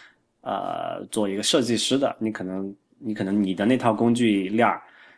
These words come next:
和这个生产力工具还真的是 Mac 上面会比较好一点，像 Photoshop 啊，还有那些各种什么 Sketch 啊，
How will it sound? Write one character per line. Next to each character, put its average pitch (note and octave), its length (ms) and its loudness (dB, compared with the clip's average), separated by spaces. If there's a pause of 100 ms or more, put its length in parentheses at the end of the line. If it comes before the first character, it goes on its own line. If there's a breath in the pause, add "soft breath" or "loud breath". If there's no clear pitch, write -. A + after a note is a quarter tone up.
(100 loud breath)
和 G2 320 -4
这 F#2+ 180 -4
个 F#2 260 -6
生 - 140 -4
产 G#2 100 2
力 G2 60 2
工 G#2 180 0
具 G2 120 -4
还 F#2 60 -2
真 A2+ 120 0
的 A2 100 2
是 G2+ 120 -2
Mac G#2+ 300 2
上 G2 160 -6
面 F#2 120 -6
会 G2 80 -6
比 F2+ 120 -10
较 G2 120 -2
好 F2+ 220 -4
一 F2+ 40 -8
点， F2 180 -10
像 G2 120 -14
Photoshop G2 500 -4
啊， F#2 440 -8
还 - 100 -14
有 F#2+ 60 -14
那 G2 100 -10
些 F#2 80 -12
各 G#2 140 -8
种 F2+ 140 -12
什 F2+ 40 -10
么 F#2 80 -8
Sketch G2 500 -2
啊， F#2 240 -10